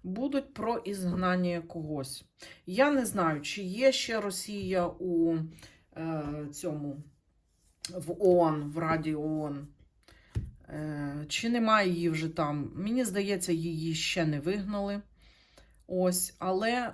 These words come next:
е, буде підніматися це питання.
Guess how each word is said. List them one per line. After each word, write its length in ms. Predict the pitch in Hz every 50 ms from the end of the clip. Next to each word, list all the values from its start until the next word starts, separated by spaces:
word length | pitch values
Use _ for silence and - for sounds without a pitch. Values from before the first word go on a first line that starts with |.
| -
е, 200 | 139 - 175 175
буде 360 | 175 180 180 208 233 196 226 226
підніматися 880 | - 226 208 175 175 180 180 175 170 180 180 185 185 185 - - 180
це 220 | 180 - - 170 165
питання. 760 | 165 - 175 165 - 165 147 143 131 139 139 135 131 135